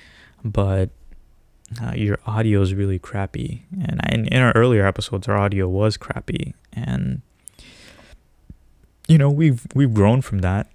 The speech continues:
you know, like, we have better equipment now, and I think our production's a little bit better, even though we're just, you know, starting video and all that kind of stuff. But I'm trying not to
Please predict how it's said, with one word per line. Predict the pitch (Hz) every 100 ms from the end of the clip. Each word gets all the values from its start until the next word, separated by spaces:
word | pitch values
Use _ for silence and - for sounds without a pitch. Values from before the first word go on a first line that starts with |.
| -
you | 104
know, | 95 110
like, | 104 95 - - - - - - - 143
we | 104
have | 101 101 101 98 - _ - - _ _
better | - 98 101
equipment | 98 107 104 110 113
now, | 110 107 110 110
and | 104 95 92 101 - _ _ _ _ - _ _ _ _ _ _ _ _ 151 - - -
I |
think | 107 104 98
our | 101
production's | 95 - 98 101 - 107 104
a |
little | 107 110
bit | 107 104
better, | 104 107 110 110 110
even | 110 101
though | 101 98
we're | 98
just, | 95 98 - - - - - -
you |
know, | 101 98 -
starting | - - 98 98 95
video | 95 101 101 98
and | 98
all | 95
that | 98 101
kind | -
of | 110
stuff. | - - - - _ - _ _ - - - - - _ -
But | -
I'm | 104
trying | - 117 110
not | 101 101 104 -
to | - 101 101